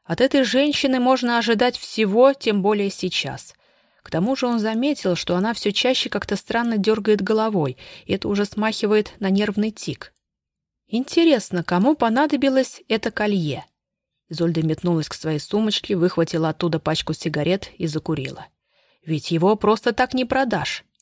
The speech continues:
Может, его и не собираются продавать? Может, его украли для себя? Кто-нибудь хапнул ярдов, вот и бесится с жиру. Теперь будет перед сном примерять. У такого возможностей тьма,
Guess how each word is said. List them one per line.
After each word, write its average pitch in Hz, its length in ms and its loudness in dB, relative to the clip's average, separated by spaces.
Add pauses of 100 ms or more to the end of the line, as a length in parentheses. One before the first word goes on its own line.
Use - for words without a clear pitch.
(880)
Может, 185 380 -2
его 220 320 4
и 247 80 4
не 240 120 2
собираются 233 680 2
продавать? 135 680 -6 (500)
Может, 254 320 2
его 262 240 6
украли 262 340 2
для 247 180 -4
себя? 240 440 -6 (680)
Кто-нибудь 240 540 4
хапнул 208 460 2
ярдов, 156 500 0
вот 320 240 2
и 196 60 6
бесится 220 480 0
с - 20 -2
жиру. 190 400 -2 (480)
Теперь 294 300 4
будет 247 300 4
перед 202 260 4
сном 240 260 0
примерять. 147 720 -4 (560)
У 180 80 0
такого 302 400 6
возможностей 254 720 2
тьма, 170 420 -4